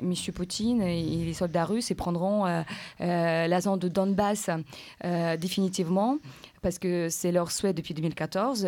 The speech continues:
Et, euh, j'ai pensé, euh, je n'ai jamais pu imaginer que l'aura le, euh, les bombardements par toute l'Ukraine et que, euh, ben, la,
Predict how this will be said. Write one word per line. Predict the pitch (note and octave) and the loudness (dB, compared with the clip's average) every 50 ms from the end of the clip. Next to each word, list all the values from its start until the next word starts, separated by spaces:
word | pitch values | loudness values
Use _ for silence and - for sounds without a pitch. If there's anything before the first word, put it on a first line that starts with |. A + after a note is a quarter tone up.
| - - | -2 -2
Et, | - F3 F3 F3 E3+ E3 | -4 -2 -2 0 0 0
euh, | E3 E3 D#3+ D#3+ D#3+ D#3 D#3+ C3+ C3 C3+ G#2 E2 G#2 G#2+ G#2+ A2+ | 2 2 2 2 2 2 2 2 0 0 -2 -4 -6 -6 -8 -6
j'ai | D3+ D#3+ E3+ E3+ | -6 -4 -6 -4
pensé, | - E3+ E3+ F3 - - - A3+ A#3 A#3 A3 G3+ | -4 -4 -6 -4 -4 -4 -2 -2 0 0 2 2
euh, | F3+ E3+ F3 | 2 2 0
je | D#3+ E3+ | 0 0
n'ai | F3 E3+ E3 | -2 0 0
jamais | D#3 E3 F3 G#3 G#3+ G#3+ A3+ A#3 | 0 2 2 4 4 4 2 2
pu | A3 - - A3 A3+ - | 0 0 0 0 0 2
imaginer | - G#3 G3 F#3+ F#3 E3+ F3+ F#3 G3 G#3+ A3+ G#3+ | 2 2 2 2 2 2 0 0 2 2 0 2
que | - F#3 | 2 2
l'aura | F3 F3 E3+ F3+ F3+ | 2 2 2 2 2
le, | F3+ F3 F3 E3+ E3 D#3+ - - - - - - - - | 2 2 4 4 2 2 0 -6 -12 -14 -16 -14 -8 -4
euh, | F3 F3 E3+ F3 F3 F3+ F3+ E3+ E3+ E3+ E3+ E3 E3+ E3+ E3+ E3+ E3+ E3+ E3+ E3 D#3+ D#3+ D3+ - - | -2 0 2 2 2 4 4 4 2 2 2 4 4 4 4 2 2 2 2 2 0 0 -2 -2 -2
les | F3 E3+ F3 E3+ E3+ E3+ E3+ E3+ | 0 2 2 2 2 2 2 2
bombardements | E3 E3+ F#3 F#3+ F#3 F3 F#3 F3+ F#3 F#3 G3 G3 G3 G3+ G3+ G3+ | 2 2 4 4 4 2 2 2 2 2 4 4 4 4 4 4
par | G3 G3+ E3+ - | 2 2 -2 0
toute | - G3+ F3 | -2 0 0
l'Ukraine | F3 F3 - - - F3+ F#3+ B3 C4+ G3 E3 D#3+ D#3 - - - - - - - - - - _ - | 0 0 -2 -2 0 2 4 4 4 4 4 0 -2 -4 -8 -12 -12 -12 -16 -18 -20 -20 -20 _ -8
et | - G3+ F#3+ F3+ F3+ F3 F3 F3 F3 F3 F3 F3 F3 F3 F3 E3+ E3 E3+ - _ | -2 0 2 2 2 2 2 0 0 0 0 0 0 0 0 0 0 -2 -4 _
que, | - - | -4 -2
euh, | F#3+ F3+ F#3 F#3 F3+ F3+ F3+ F3+ F3 F3 E3+ E3+ E3+ E3+ E3 E3 E3 E3 E3 E3 D3+ - - - - - | -2 0 0 0 0 0 0 0 0 0 0 0 -2 -2 -2 -4 -4 -4 -4 -6 -6 -8 -12 -16 -16 -10
ben, | D#3 E3+ E3 E3 D#3+ D#3+ D#3 D3+ C#3+ B2+ G#2 G#2+ C#3 | -8 -6 -6 -6 -6 -6 -6 -4 -4 -4 -4 -4 -4
la, | E3 C#3 | -4 -4